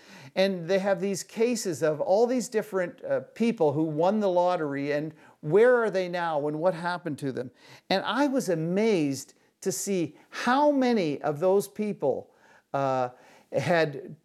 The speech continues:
terrible, uh, p-, uh, problems with, with being pestered for money, uh, family members, uh, charities, they, they couldn't go anywhere that people weren't after them for their money.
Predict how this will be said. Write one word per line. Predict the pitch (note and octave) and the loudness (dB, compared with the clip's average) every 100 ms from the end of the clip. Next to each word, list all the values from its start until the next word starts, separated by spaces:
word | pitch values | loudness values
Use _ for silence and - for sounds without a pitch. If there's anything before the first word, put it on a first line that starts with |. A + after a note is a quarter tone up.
| _ | _
terrible, | - A#3 B3+ G#3 G3+ F3+ C3+ | 0 4 4 4 2 0 0
uh, | D3+ C3+ | -2 -2
p-, | C3 - | -6 -8
uh, | C3 | -10
problems | - F#3 F#3+ G3+ G#3 G#3 F3 | -4 0 0 0 -4 -6 -8
with, | D3+ D3+ D3+ _ _ _ - | -6 -6 -6 _ _ _ -2
with | D#3 D#3 | -2 0
being | E3+ D3 | -2 -2
pestered | C#3+ A3 A3 - G#3 | -4 -4 -2 -2 -2
for | - F#3 | -2 -4
money, | E3+ F3 F#3 F3+ - - - - | -2 0 -2 -4 -10 -20 -18 -8
uh, | B2 A#2+ G#2+ | -6 -4 -4
family | A#2 - F#3 G3+ G#3 G#3 | -6 2 2 4 0 0
members, | G3 G3 F#3+ G3 F3+ - _ _ _ | -2 0 0 -2 -4 -12 _ _ _
uh, | B2 | -2
charities, | C3 - G3 G#3 G3+ G3 G3+ G3+ F#3 - | -2 0 4 6 4 4 0 -2 -4 -10
they, | D3 D3+ C#3+ | -6 -4 -2
they | D#3 | -4
couldn't | E3+ G3 E3+ D#3+ | -2 -2 -2 2
go | E3+ | 4
anywhere | F#3 F#3+ F3 F#3 | 4 2 0 0
that | F3 D#3 | 0 -4
people | F#3+ G3 F#3+ | -8 -6 -6
weren't | D#3+ E3 - | -4 -6 -6
after | D#3 F#3 F#3 G3 | -4 -4 -2 -4
them | F3 F3+ | -4 -4
for | - E3+ | -4 -2
their | E3 E3 | -2 -2
money. | E3 E3 E3+ | -4 -4 -6